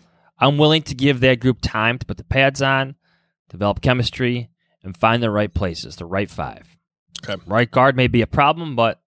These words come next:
Speaker 1: I'm willing to give them time. Uh, I, I'm just not sure what they have at receiver.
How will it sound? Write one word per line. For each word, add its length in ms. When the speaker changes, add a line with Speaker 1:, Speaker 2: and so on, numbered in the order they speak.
Speaker 1:
I'm 140
willing 260
to 120
give 340
them 380
time. 280
Uh, 400
I, 520
I'm 100
just 180
not 100
sure 160
what 100
they 100
have 260
at 100
receiver. 540